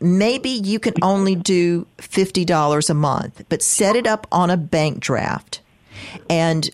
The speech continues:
uh, put it in that account. At the same time,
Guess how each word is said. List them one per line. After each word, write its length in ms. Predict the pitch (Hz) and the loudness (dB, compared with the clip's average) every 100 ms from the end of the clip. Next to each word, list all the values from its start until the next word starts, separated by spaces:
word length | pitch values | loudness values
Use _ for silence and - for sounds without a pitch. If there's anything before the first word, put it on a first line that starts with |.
| - | 0
uh, 260 | 156 156 | 2 2
put 320 | 175 - 240 | 0 -2 0
it 140 | 247 - | 0 -2
in 240 | - 196 185 | -2 2 4
that 180 | 175 165 | 2 0
account. 640 | 175 - 170 - - - - | -2 -2 0 0 -4 -10 -4
At 160 | 160 | -2
the 80 | - | -2
same 360 | - - 214 208 | 0 0 2 0
time, 680 | - 294 269 185 165 170 | 0 0 2 2 2 -2